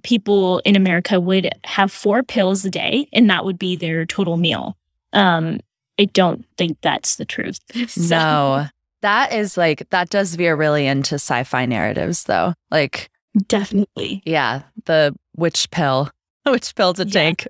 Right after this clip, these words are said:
Speaker 2: sort of narrative, yeah.
Speaker 1: Yeah, and honestly, as someone who loves food too, like, that would, sounds awful to me. Like, I don't want a pill. I want the full, like,
Speaker 2: Yeah.
Speaker 1: flavor and tastes and textures and stuff. So
Speaker 2: Mm-hmm.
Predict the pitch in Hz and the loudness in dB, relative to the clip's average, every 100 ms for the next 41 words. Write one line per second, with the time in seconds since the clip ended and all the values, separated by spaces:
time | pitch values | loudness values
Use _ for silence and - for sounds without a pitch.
0 | - - - 135 151 165 156 156 151 160 | -12 -4 0 0 0 0 2 2 0 2
1 | 165 170 - _ _ _ _ _ - - | 2 2 -4 _ _ _ _ _ -14 -2
2 | 226 208 202 185 233 240 - 311 427 - | 2 4 4 4 4 2 2 2 4 2
3 | 262 214 190 - 208 202 262 285 254 196 | 2 2 0 -2 0 2 4 6 6 4
4 | 185 175 - 196 190 175 214 202 185 156 | 0 -2 -4 -2 0 -2 0 0 0 -2
5 | 147 - - _ _ 208 226 208 196 - | -6 -10 -20 _ _ 4 4 4 -2 -6
6 | - - 359 277 175 202 - - - 165 | -4 2 6 6 6 2 0 -6 -4 -4
7 | 160 160 160 185 185 214 196 196 170 - | -4 -6 -4 0 2 4 4 2 0 -2
8 | 196 - 185 156 190 196 202 208 196 - | -4 -2 -2 0 2 2 0 -2 -6 0
9 | 196 180 175 170 175 160 - - _ _ | 2 2 2 0 -2 -4 -8 -18 _ _
10 | _ _ - 165 165 180 190 185 185 170 | _ _ -2 2 2 2 0 0 2 2
11 | 170 180 - 185 190 - 190 185 180 - | 0 -2 -2 -2 -2 -4 -4 -4 -4 -6
12 | - 185 170 165 165 - - - 185 156 | -4 -4 -4 -6 -6 -4 -6 -2 2 4
13 | 151 139 | 4 4